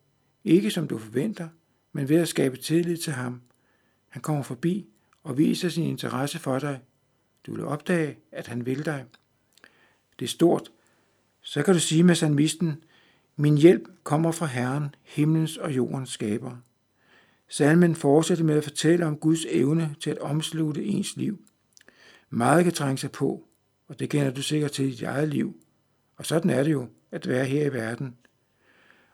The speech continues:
Og derfor, tag den indbydelse til dig. Vær med i kirken, i fællesskabet med mennesker, der behøver Guds hjælp. Summen af Guds hjælp finder du i Jesus Kristus.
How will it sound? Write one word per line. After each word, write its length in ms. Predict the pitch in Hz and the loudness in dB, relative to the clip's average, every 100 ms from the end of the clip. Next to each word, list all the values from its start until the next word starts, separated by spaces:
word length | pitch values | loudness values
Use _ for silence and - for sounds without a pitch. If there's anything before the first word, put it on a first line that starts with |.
| - | -16
Og 140 | 139 | 2
derfor, 380 | 196 185 165 135 - _ _ _ _ | 2 4 0 -2 -10 _ _ _ _
tag 120 | - 160 | 0 4
den 160 | 190 | 4
indbydelse 540 | 185 185 202 185 165 156 | 4 2 2 0 -2 -4
til 200 | 151 160 | 0 2
dig. 260 | 165 147 - _ _ _ _ | 0 -4 -10 _ _ _ _
Vær 100 | 147 | -2
med 220 | 147 156 208 | 4 6 6
i 220 | 180 139 | 2 -8
kirken, 500 | - 160 175 185 160 _ _ _ - | 2 2 2 -2 -6 _ _ _ -20
i 80 | 147 | -4
fællesskabet 600 | 170 190 175 160 156 139 | 4 4 4 0 0 0
med 140 | 135 | 2
mennesker, 380 | 143 165 180 151 - | 2 0 -2 -8 -10
der 60 | |
behøver 340 | 147 135 165 151 | -8 -4 -2 -2
Guds 320 | 147 143 - | -2 -4 -2
hjælp. 200 | 135 - - _ _ _ _ _ _ _ _ _ _ _ | -4 -6 -14 _ _ _ _ _ _ _ _ _ _ _
Summen 360 | - 170 185 | 4 6 6
af 120 | 165 156 | 4 6
Guds 260 | 165 165 | 4 6
hjælp 200 | 160 175 | 0 0
finder 240 | - 160 160 | 0 -2 0
du 160 | 160 | 0
i 240 | 143 123 127 | -2 -2 -4
Jesus 260 | 135 160 | -4 -10
Kristus. 540 | - 123 123 143 - | -6 -6 -6 -12 -14